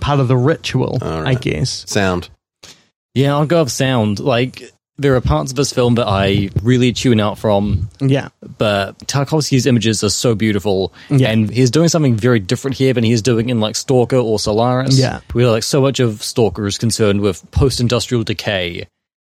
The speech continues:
Speaker 3: and what exists after humans. This captures these, like, landscapes for, like,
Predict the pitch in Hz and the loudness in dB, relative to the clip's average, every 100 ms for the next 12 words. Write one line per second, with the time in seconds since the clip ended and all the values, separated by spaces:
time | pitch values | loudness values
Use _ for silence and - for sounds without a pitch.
0 | _ 101 95 95 104 - 104 101 113 117 | _ -4 -2 -2 -4 -8 -6 0 0 -2
1 | 101 107 - 123 107 - 120 101 101 90 | -2 -2 -2 -4 -4 -4 -4 -2 -2 -2
2 | 85 113 - - _ 139 120 - - 123 | -6 -10 -12 -14 _ -4 -2 -2 -4 -6
3 | 120 113 101 92 123 117 107 107 107 120 | -4 -4 -2 0 0 0 -2 0 0 0
4 | 117 - 101 113 | -2 -2 -2 -4